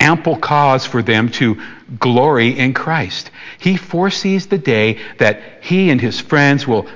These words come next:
celebrate the goodness of God, a God that has delivered their brother from bondage and brought him back to his family.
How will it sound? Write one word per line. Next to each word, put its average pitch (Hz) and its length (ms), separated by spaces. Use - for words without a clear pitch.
celebrate 156 600
the - 100
goodness 127 680
of 107 220
God, 90 400
a 135 80
God 143 600
that 107 180
has 123 220
delivered 127 560
their 117 160
brother 127 560
from 101 320
bondage 151 640
and 107 220
brought 123 240
him 120 160
back 107 640
to - 100
his 98 200
family. 101 560